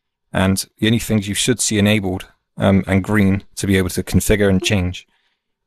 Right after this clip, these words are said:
is the ones that you've enabled within the Pico Connect overlay here. So I've only got a waist and I've only got ankles. Ankles will be treated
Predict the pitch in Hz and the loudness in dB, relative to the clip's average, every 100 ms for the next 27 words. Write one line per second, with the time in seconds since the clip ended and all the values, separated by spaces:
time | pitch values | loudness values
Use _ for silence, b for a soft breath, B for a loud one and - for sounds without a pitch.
0 | - 104 101 87 - - - 101 104 98 | -2 2 2 -2 -10 -6 -2 2 2 2
1 | - 101 95 98 95 92 92 - 98 98 | -2 -4 0 2 2 -2 -4 -2 2 2
2 | 98 95 101 - 98 98 90 - 90 90 | 2 0 -4 -2 -2 0 0 0 -2 -2
3 | 85 95 87 - _ _ _ _ _ - | -6 -4 -6 -6 _ _ _ _ _ 0
4 | 95 92 - _ _ _ - 98 107 107 | 2 0 -6 _ _ _ -6 -2 0 0
5 | 110 104 98 - - 101 92 95 92 - | 0 -2 -2 -6 -6 -2 0 0 0 -2
6 | 95 92 92 87 - 104 - 110 104 101 | -2 -4 -6 -8 -4 -4 -4 -6 -6 -6
7 | 92 - 101 98 98 | -2 -2 -2 -2 -4